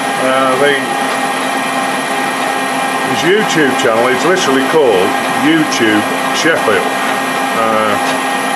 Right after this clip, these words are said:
and he messaged me and said he'd got some, uh, bits and bobs that have come in handy for me. And I, anyway, put a long story short, I took a ride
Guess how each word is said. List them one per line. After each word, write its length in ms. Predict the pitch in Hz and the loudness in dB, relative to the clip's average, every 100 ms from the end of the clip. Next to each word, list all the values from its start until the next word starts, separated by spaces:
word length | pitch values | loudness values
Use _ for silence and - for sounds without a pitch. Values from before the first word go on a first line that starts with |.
| - - | -2 -2
and 80 | - 131 | -2 0
he 40 | 147 | 0
messaged 360 | 175 - 110 110 | 0 -2 -2 0
me 100 | 117 | -2
and 140 | 117 | 0
said 160 | 135 127 | 0 2
he'd 160 | 117 | 2
got 180 | 135 139 - | 2 2 2
some, 160 | 123 | 0
uh, 1000 | 104 92 92 - - - - 117 110 107 98 | 0 -2 -2 -2 -2 -4 -2 0 0 0 2
bits 280 | 131 131 - | 0 0 -2
and 80 | 101 | 0
bobs 180 | 117 117 - | 2 2 2
that 80 | 120 | 2
have 280 | 104 104 101 - - | 2 0 0 -4 0
come 120 | 135 117 | 0 2
in 80 | 107 | 2
handy 300 | 107 104 98 | 2 2 0
for 140 | 104 | 0
me. 80 | 104 | 0
And 160 | 107 107 | 2 2
I, 80 | 104 101 - 127 | 0 0 0 0
anyway, 200 | 113 101 - - - - - - - - - | 2 0 -2 -4 -4 -4 -4 -4 -4 -4 0
put 160 | - 151 | 2 4
a 40 | |
long 180 | 151 147 | 2 2
story 360 | - 156 143 131 | 0 2 2 2
short, 340 | 135 131 143 | 2 2 4
I 40 | - | 2
took 160 | 165 - | 2 2
a 80 | |
ride 240 | 143 147 | 2 2